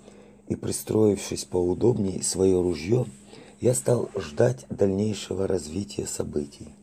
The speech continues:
Вскоре на лесной тропинке появилось четверо. Они о чем-то довольно тихо переговаривались между собой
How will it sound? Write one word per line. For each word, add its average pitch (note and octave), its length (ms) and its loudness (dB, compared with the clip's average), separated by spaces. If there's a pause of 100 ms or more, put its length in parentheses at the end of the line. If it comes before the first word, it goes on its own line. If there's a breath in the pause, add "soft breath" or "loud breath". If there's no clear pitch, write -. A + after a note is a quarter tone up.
(960 loud breath)
Вскоре A#2+ 480 4
на F#2 160 0
лесной G2+ 320 -2
тропинке G#2 640 -2
появилось G2 580 -2
четверо. - 680 -8 (960 loud breath)
Они A2 300 0
о A#2 100 4
чем-то G#2 640 -2 (100)
довольно G2+ 480 2
тихо F2+ 380 -4
переговаривались G2 960 -2
между G2 280 -8
собой F#2 480 -4